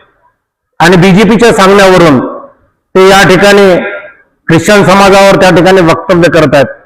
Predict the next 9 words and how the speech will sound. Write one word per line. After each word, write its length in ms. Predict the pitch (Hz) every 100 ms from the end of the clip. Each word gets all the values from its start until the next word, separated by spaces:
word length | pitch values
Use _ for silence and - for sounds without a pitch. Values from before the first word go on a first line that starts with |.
| _ _ _ _ _ _ _ _ _ _ _ _ -
मी 180 | 170 202
गोपीचंद 540 | 180 165 202 226 208
पडळकरांना 560 | 214 220 214 220 226 220
सांगू 240 | 190 208
इच्छितो 480 | 220 214 220 190 170 - - _ _ _ _ _ _ _ _ _ _ _ -
की 40 |
आम्ही 200 | 185 214 -
ख्रिश्चन 360 | 175 170 214 220
आहोत. 340 | 190 - -